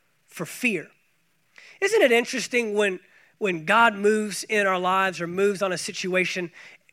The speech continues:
but he doesn't do it the way we think he would? It, it, it, it can cause an adverse <laughs> reaction. It can cause the opposite result. We think that, you know, we would be excited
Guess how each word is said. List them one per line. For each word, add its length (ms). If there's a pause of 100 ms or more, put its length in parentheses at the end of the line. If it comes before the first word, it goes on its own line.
(100)
but 160
he 100
doesn't 380
do 120
it 100
the 80
way 180
we 120
think 220
he 80
would? 260 (1900)
It, 180
it, 160
it, 420
it 120
can 160
cause 720 (380)
an 80
adverse 520
<laughs> 80
reaction. 420
It 100
can 160
cause 340 (220)
the 240
opposite 640 (240)
result. 500 (140)
We 220
think 420
that, 240 (220)
you 120
know, 160
we 240
would 160
be 120
excited 600